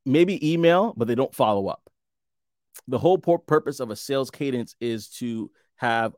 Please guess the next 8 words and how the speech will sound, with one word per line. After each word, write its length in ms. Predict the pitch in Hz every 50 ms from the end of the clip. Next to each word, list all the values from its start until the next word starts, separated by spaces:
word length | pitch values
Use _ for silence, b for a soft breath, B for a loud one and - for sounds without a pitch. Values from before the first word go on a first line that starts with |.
| _
a 120 | 107 110 -
stream 440 | - - - - 147 170 185 170 135
of 80 | -
thought, 560 | - _ - _ - 131 120 101 95 87 - - _ _ _ _ _ _ _ _ _
a 100 | 113 104
stream 320 | - - - - 165 170
of 160 | 160 135 110 - _
actions 760 | 117 123 131 139 - - - - 101 95 92 92 85 -